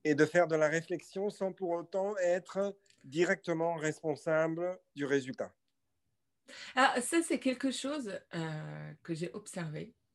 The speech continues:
Speaker 2: en moi, en mon mari, en plein de personnes. C'est quand tu as l'habitude de diriger des projets, le plus dur,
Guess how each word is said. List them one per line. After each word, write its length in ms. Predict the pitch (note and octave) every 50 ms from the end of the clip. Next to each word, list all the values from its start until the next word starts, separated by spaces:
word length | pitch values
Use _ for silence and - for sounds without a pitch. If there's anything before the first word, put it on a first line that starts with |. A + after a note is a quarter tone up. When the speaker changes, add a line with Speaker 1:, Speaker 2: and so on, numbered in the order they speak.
| _ _ _ _ _
Speaker 2:
en 140 | - F3 F3
moi, 600 | F3 F3+ G3 G#3+ A3+ A3+ A3 A3+ A3 A3 A3+ A#3+ -
en 100 | - D3
mon 120 | C#3+ C#3+ D3
mari, 600 | D#3 E3 F3 F3 F3+ F#3+ F#3+ F#3+ F#3 F#3 F#3+ -
en 120 | - D3
plein 220 | - - F#3 F#3 F#3
de 60 | F3+
personnes. 460 | E3+ E3+ D#3+ D3+ - E3 E3 F3+ G3+ - _ - - - - - - - - - _
C'est 320 | - - - E3+ E3 E3 -
quand 180 | - - F3+ E3+
tu 200 | E3+ - - F3 E3
as 60 | D#3+
l'habitude 480 | D#3+ E3 D#3+ F3+ F3+ - C#4+ C4+ G#3 F3+
de 120 | E3+ F3+
diriger 500 | E3 F3 F3+ F3+ F3+ F#3 F3 F3+ G3+ G#3
des 140 | F3+ F3+ E3+
projets, 560 | - - - F#3+ F#3 E3+ D#3+ D#3+ E3 - - _ _ _ _ _ _ _ _ _ _ _ _ _ _ _ _ _ _ - - - _ _ _ -
le 100 | F#3 F3+
plus 240 | E3+ - - A3 F#3+
dur, 560 | F3 F3+ A3 B3+ D4 C#4 A3+ E3 C#3+ - D#3